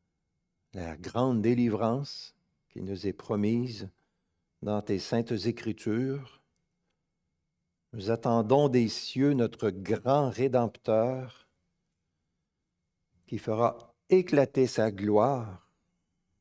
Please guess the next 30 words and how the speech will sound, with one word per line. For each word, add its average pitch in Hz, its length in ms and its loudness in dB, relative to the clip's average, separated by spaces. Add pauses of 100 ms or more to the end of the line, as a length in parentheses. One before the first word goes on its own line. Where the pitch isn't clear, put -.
(1120)
Et 101 80 -6
en 104 140 0
attendant 107 440 0
ce 120 160 -4
grand 107 340 -2
jour, 131 360 0
Seigneur, 120 540 -2
tu 98 220 -8
nous 104 220 -2
appelles 113 580 -2 (640)
à 101 60 -20
te - 120 -8
connaître, 123 680 0
à 117 240 -2
t'aimer, 117 500 2
à 127 60 -4
te 104 140 -8
servir, 127 920 0 (1800)
à 95 280 -8
nous 98 300 -2
aimer 117 200 4
les 110 220 0
uns 110 80 2
les 104 240 -2
autres, 113 400 0 (520)
à - 60 -20
nous 101 140 -6
servir 110 500 0
mutuellement 113 640 2
aussi. 107 460 -6